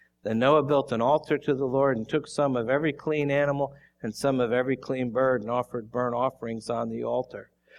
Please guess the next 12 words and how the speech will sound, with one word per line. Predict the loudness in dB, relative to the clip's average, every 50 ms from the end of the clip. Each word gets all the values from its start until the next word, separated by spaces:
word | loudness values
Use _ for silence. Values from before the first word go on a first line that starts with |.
| -20 _ _
So | 0 4 4 6
there's | 6 6 4 2
worship, | 2 4 6 6 6 4 4 2 2 2 0
surrender, | -4 -2 0 2 4 6 6 6 6 6 4 4 4 2 2
atonement, | 0 -2 -2 0 2 2 4 4 2 2 2 2 0 0 -4 -10 _ _ _ _ 4
all | 6 8 10 10 10 8
in | 8 6 6
this | 4 4 2 2 -2 -8 -16 -20 _ _ _ _ _ -4
new | -2 2 6 6 8 8 8 6
offering. | 4 6 6 8 8 8 6 4 2 2 2 2 2 2
This | 0 -2 -2
burnt | 0 4 4 6 6 4 0